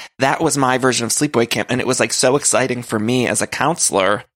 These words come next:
to get to go away. And it was just, a, I don't know, I think it was a week or something. But, uh, I remember loving the campsite. I'm like, "Ah, I wish I would have been sent there as a kid." And I remember watching all those camp movies,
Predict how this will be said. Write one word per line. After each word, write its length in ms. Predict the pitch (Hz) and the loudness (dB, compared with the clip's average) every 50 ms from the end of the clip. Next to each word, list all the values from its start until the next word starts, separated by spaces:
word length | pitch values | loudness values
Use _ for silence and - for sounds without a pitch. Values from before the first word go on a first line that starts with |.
| _ _ _ _ _ | _ _ _ _ _
to 100 | - 120 | -4 -4
get 140 | 110 - - | -2 -2 -2
to 80 | - 117 | 0 2
go 120 | 120 113 | 4 4
away. 240 | 110 110 113 117 117 | 4 4 4 2 2
And 100 | 110 107 | 0 0
it 20 | 87 | -2
was 120 | 87 - | -2 -4
just, 200 | - 123 - - | -4 -4 -4 -2
a, 120 | 90 - | -2 0
I 140 | 62 80 120 | 0 0 0
don't 120 | 131 131 120 | 0 -2 -2
know, 60 | 98 | -2
I 40 | 123 | -4
think 140 | - 139 | -4 -4
it 40 | 131 | -2
was 100 | 123 104 | -2 0
a 80 | 110 107 | 0 2
week 260 | 104 101 120 - - | 2 2 0 0 -2
or 60 | 120 | -4
something. 260 | - - 127 123 127 - _ _ _ _ _ _ _ - | -4 -4 -4 -6 -8 -10 _ _ _ _ _ _ _ -6
But, 460 | - 131 131 123 107 - - - - - - - - - - - - | -2 0 2 2 0 -2 -2 -4 -6 -6 -8 -16 -18 -18 -14 -8 -6
uh, 320 | 117 113 110 110 101 73 - | -4 -2 0 0 0 -2 -2
I 100 | - 123 | -2 -2
remember 480 | 127 120 120 127 127 123 123 120 113 113 | 0 0 2 2 2 4 2 2 0 -2
loving 420 | 113 127 131 131 135 139 151 143 | 0 2 2 2 2 2 0 -2
the 80 | 131 131 | -2 -2
campsite. 380 | - - 135 127 113 - 135 | -2 0 -2 -2 -2 -4 -6
I'm 80 | 117 120 | -6 -6
like, 180 | 123 113 - - | -6 -4 -2 0
"Ah, 160 | 151 160 160 | 2 2 2
I 80 | 135 | 2
wish 240 | 120 123 165 - - | 2 0 0 0 2
I 80 | 180 175 | 2 2
would 120 | 175 180 | 2 2
have 60 | 180 | 2
been 180 | - 156 135 123 | 0 0 0 0
sent 360 | - - - 160 160 170 - | -2 0 0 0 0 -2 -2
there 160 | - 104 82 | -2 0 0
as 160 | 80 67 - - | 0 -2 -4 -8
a 60 | - | -8
kid." 280 | - - - - - | -4 -4 -2 -2 0
And 120 | - - 139 | 0 0 0
I 40 | 147 | 0
remember 280 | 151 170 180 202 220 | 0 0 2 2 2
watching 420 | 202 160 131 131 - - 139 135 135 | 4 4 2 2 0 -2 -2 0 0
all 100 | 131 127 | 2 2
those 220 | 117 113 113 - | 2 0 0 0
camp 340 | - - - 208 233 - - | -2 -2 -2 -2 -2 -2 -2
movies, 520 | 131 123 120 110 113 117 117 110 - - | -2 -2 0 0 0 0 0 -2 -4 -6